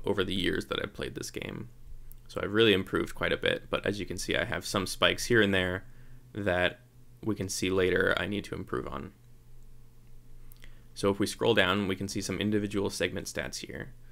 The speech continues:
The tall bars are generally bad. Blue means that my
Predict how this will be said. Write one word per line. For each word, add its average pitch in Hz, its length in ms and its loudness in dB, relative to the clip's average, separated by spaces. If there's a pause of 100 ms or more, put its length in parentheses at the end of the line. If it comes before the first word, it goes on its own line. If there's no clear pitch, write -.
(520)
The 95 260 2
tall 131 280 4
bars 104 580 8 (180)
are 95 360 4
generally 135 400 8
bad. 95 420 2 (760)
Blue 117 260 8
means 101 340 6
that 90 160 2
my 92 360 0